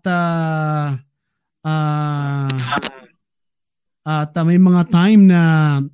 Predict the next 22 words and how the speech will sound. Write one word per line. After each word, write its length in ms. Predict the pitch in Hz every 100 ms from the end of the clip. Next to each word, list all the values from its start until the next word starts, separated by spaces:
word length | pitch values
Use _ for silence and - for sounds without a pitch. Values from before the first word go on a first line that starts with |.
| _
ganito 400 | 170 175 175 165
talaga, 320 | 170 165 170
may 160 | 180 165
technical 480 | 165 151 160 160 151
problems. 480 | 151 127 135 123 -
So, 80 |
kailangan 480 | 156 156 156 156 151
na 100 | 151 143
ang 100 | 143
ayusin 400 | 139 147 143 147
muna 240 | 139 139 135
ni 80 | 135
Rodel 320 | 135 127 127 123
yung 80 | 127
kanyang, 560 | - 123 123 120 117 113 _ _ _ _ _
um, 480 | 110 104 101 95 95
tawag 320 | - 143 131
dito, 240 | 131 131 131
ang 80 | 123
kanyang 320 | 131 127 120
mga, 240 | 123 120 113 107 101 _ _ - - _
uh, 140 | 127